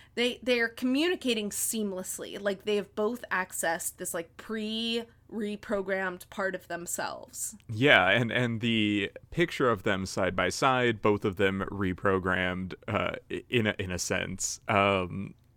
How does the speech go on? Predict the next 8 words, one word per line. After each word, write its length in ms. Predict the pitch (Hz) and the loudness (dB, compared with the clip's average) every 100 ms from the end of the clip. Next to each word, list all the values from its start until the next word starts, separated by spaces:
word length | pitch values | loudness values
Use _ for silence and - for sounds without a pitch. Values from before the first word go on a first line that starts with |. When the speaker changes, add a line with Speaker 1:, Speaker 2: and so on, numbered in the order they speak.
| _ - | _ 2
Speaker 2:
and 300 | 131 123 123 | 2 4 6
now, 560 | 131 135 123 117 107 - - | 8 8 6 6 4 0 -6
you 160 | 113 | 0
know, 300 | 104 98 95 - - | 2 2 0 -4 -14
fully 360 | - - 147 110 | -12 2 4 4
using 600 | 95 101 110 110 95 98 - 95 | 2 2 2 0 -2 -4 -10 -4
that 200 | 98 92 | -2 0
reprogramming, 1040 | 90 101 95 - 101 95 101 104 98 95 | 0 0 0 2 2 2 -2 -4 -6 -8